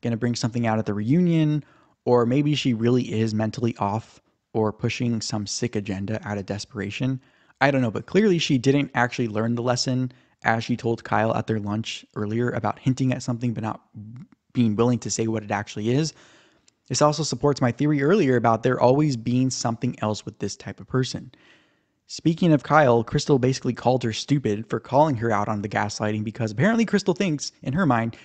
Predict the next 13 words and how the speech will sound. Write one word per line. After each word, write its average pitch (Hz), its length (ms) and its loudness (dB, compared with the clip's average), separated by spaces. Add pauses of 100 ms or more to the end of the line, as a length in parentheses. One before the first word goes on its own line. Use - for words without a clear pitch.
(140)
she - 120 -2
was 165 140 2
not 180 220 4
gaslighting 110 580 2 (540)
and 127 200 4
that 110 120 0
Kyle 175 260 6
just 135 160 -2
doesn't 135 240 4
know 127 100 4
what 113 220 0
that 107 240 -2
means. - 440 -6